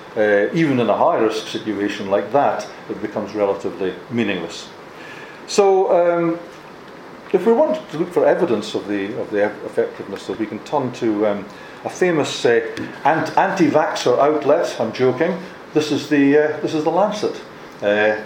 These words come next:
a letter that was published very early in the, uh, in the pandemic,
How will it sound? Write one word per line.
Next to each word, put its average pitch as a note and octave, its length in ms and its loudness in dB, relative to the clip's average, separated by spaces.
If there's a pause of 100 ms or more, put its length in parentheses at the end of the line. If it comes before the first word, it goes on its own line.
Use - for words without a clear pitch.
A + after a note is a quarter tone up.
(260)
a G#2+ 60 2
letter D3+ 300 2
that B2+ 80 -2
was - 100 -4
published B2+ 400 -2
very C#3 260 2
early B2+ 460 2
in G2+ 200 -4
the, G2+ 200 -2 (240)
uh, G2 400 -4
in F#2+ 80 -8
the F#2+ 60 -6
pandemic, G#2 580 0